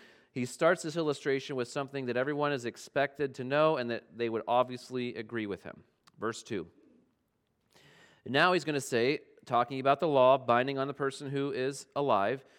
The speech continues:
he starts with verse two, "For a married woman is bound by the law to her husband while he lives." Oh, right, everyone would agree with that. "But if her husband dies, she is released from the law of marriage."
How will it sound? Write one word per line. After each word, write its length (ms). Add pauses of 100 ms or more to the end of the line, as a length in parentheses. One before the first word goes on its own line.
(140)
he 100
starts 280
with 140
verse 220
two, 240
"For 240
a 60
married 420
woman 440
is 200
bound 300
by 100
the 100
law 240
to 200
her 60
husband 400 (360)
while 400
he 260
lives." 680 (1160)
Oh, 160
right, 360
everyone 360
would 120
agree 200
with 160
that. 200 (420)
"But 240
if 140
her 140
husband 420
dies, 560 (920)
she 200
is 160
released 500
from 180
the 100
law 240
of 100
marriage." 600